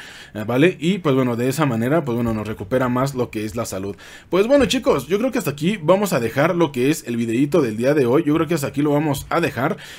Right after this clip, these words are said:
Y pues bueno, la verdad es de que creo que nos fue muy bien, sinceramente, nos fue muy bien,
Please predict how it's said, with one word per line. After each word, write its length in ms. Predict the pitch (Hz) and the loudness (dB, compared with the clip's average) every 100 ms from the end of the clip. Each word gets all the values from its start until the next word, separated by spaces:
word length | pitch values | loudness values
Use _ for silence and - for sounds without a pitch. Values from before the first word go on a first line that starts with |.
| - | 0
Y 160 | 131 | 2
pues 160 | 143 139 | 4 4
bueno, 220 | 190 240 | 4 4
la 140 | 139 113 | 2 2
verdad 280 | 120 151 | 4 6
es 100 | 196 | 6
de 140 | 190 175 | 6 2
que 480 | 185 208 175 123 110 | 2 4 6 4 0
creo 140 | 143 | -2
que 140 | 147 190 | 0 -2
nos 160 | 113 | -2
fue 400 | - 123 143 143 117 | -2 0 2 2 0
muy 300 | 120 139 127 | 2 4 4
bien, 260 | 110 139 | 2 -2
sinceramente, 720 | 143 113 117 127 117 117 120 | -2 -4 -2 -2 -2 -2 -2
nos 200 | 156 107 | -2 -4
fue 160 | - 123 | -4 -2
muy 180 | 127 123 | 0 2
bien, 300 | 113 127 | 2 0